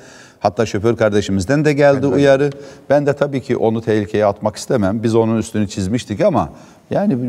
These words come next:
Speaker 2: Yeterince iyi çizememişsiniz.
Speaker 1: yeterince iyi çizememişiz demek ki. E, veya
Speaker 2: Ha, bu
Speaker 1: il-,
Speaker 2: yüzden
Speaker 1: ilgili
Speaker 2: yani.
Speaker 1: arkadaşlar.
Speaker 2: Anladım.
Speaker 1: Ben onu yeniden,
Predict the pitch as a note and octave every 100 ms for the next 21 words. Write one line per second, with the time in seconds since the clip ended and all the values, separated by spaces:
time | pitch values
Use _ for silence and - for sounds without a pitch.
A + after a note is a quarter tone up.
0 | G2+ C#3 C#3+ A#2+ C3 C3+ B2+ A#2 C#3+ E3
1 | E3 B2 A#2 F3 E3+ - D3+ D#3 D3+ C3
2 | G#2+ A2+ G2 G2+ G#2 - C#3+ F3 - -
3 | - - - G#2 A#2 B2+ B2 F3 C#3+ B2
4 | A#2+ B2 A2+ F#2+ F#2 F#2 G#2 A2 D#3+ D#3
5 | D3+ C#3+ C#3+ C#3 B2 B2 A#2 F2 D#2+